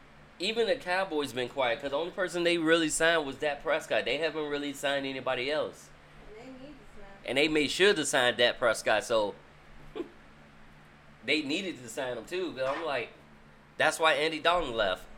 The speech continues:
Speaker 1: and went to the Bears. And boy, when I say some of these fans is don't like that move,
Speaker 2: <laughs>
Speaker 1: and honestly,
Speaker 2: They could have done anything but that, though. I mean, the Bear, Ryan Pace need to go,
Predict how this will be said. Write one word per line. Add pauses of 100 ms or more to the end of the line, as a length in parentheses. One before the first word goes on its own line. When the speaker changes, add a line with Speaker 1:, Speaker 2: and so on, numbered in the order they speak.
(300)
Speaker 1:
and
went
to
the
Bears.
And (680)
boy,
when
I
say
some
of
these
fans
is (1400)
don't
like
that
move, (220)
Speaker 2:
<laughs> (680)
Speaker 1:
and
honestly, (1000)
Speaker 2:
They
could
have
done
anything
but
that,
though.
I
mean,
the
Bear, (720)
Ryan
Pace (160)
need
to
go,